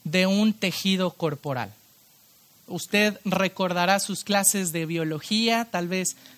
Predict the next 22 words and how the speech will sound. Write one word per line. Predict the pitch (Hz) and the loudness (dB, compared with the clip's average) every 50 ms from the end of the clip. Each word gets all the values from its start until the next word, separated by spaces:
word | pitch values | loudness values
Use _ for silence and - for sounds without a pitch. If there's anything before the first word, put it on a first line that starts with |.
| _ - | _ -6
de | 160 170 180 | -2 0 0
anatomía, | 175 175 180 175 175 - - 185 190 208 240 254 254 262 269 302 - - - - - - - - - _ _ - | 0 0 -2 -4 -4 -4 -2 0 2 4 4 4 4 2 0 -2 -6 -16 -20 -20 -20 -20 -20 -20 -20 _ _ -6
y | - 190 180 | -4 -2 0
si | - 202 | 0 2
no | 196 208 220 | 2 4 4
lo | 233 247 240 | 6 6 4
recuerda, | 233 226 - 233 233 226 220 214 | 4 2 4 4 4 6 6 4
ahorita | 202 196 202 170 202 185 | 4 2 0 0 0 0
se | - - 170 | 0 0 0
lo | 156 151 143 | -2 -2 -4
recuerdo. | 139 135 - - 139 120 104 - - - - - - - - - - - - - - - - - - - - - - - - - - - - | -6 -10 -10 -8 -8 -8 -8 -10 -14 -20 -20 -20 -20 -20 -20 -20 -20 -20 -20 -20 -20 -20 -20 -20 -20 -20 -20 -20 -20 -20 -20 -20 -20 -10 -2
Eh, | 185 185 180 180 185 180 - | 2 4 4 4 4 2 0
donde, | 175 185 202 214 214 208 196 202 202 202 202 196 196 190 175 - - - - | 2 2 4 4 4 4 4 4 4 4 4 2 0 -4 -8 -14 -20 -10 -8
donde | 240 175 170 208 214 214 208 190 202 202 196 | -6 -2 0 2 4 4 4 6 6 4 6
se | - - 208 202 202 202 202 - - 208 | 4 4 4 4 4 4 2 2 4 6
enseña | 214 214 - - 254 254 262 262 277 277 | 10 12 12 12 12 10 8 8 6 4
que | 269 - - 214 214 240 262 - - - _ - | 2 4 6 6 8 8 6 2 -2 -10 _ 0
el | 208 190 190 180 | 2 2 2 0
cuerpo | - - 240 254 269 285 226 285 269 | 0 4 6 6 6 6 2 0 2
humano | 247 226 240 247 254 254 254 | 4 4 4 4 4 2 2
está | 226 - - 233 233 233 - | 2 2 2 2 2 2 2
compuesto | 240 220 208 196 - - 220 233 226 226 - - - 254 285 330 | 2 2 2 2 2 4 4 4 4 2 -4 -2 -2 -2 -2 -4